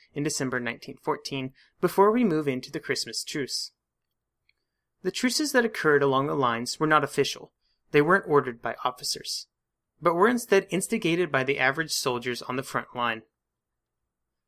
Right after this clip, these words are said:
This from-the-bottom-up action resulted in the truces achieving a mythological quality that has been emphasized by the only primary sources being those of diaries and journals from the soldiers,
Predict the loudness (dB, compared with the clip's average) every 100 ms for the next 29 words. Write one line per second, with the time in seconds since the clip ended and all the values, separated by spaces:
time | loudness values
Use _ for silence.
0 | _ _ _ _ _ _ 0 2 0 -8
1 | -2 4 4 4 6 8 8 4 -2 -2
2 | -2 -2 -4 -6 -8 _ _ -2 0 0
3 | 0 -2 -2 -2 -2 -4 -4 -4 -6 -6
4 | -4 -2 -2 -2 -2 -4 -4 0 0 0
5 | -6 -14 _ 2 4 2 -6 -14 _ _
6 | -4 0 0 2 0 -2 -2 -2 2 2
7 | 2 -2 -6 -6 -4 -6 -6 -6 -6 -4
8 | -4 -2 -2 -2 -2 -4 -4 -6 -8 -12
9 | -18 _ _ 2 4 2 0 -2 -2 2
10 | 4 2 -2 -4 -4 -2 -2 -4 -8 -8
11 | -6 -4 -2 -2 -4 -6 -10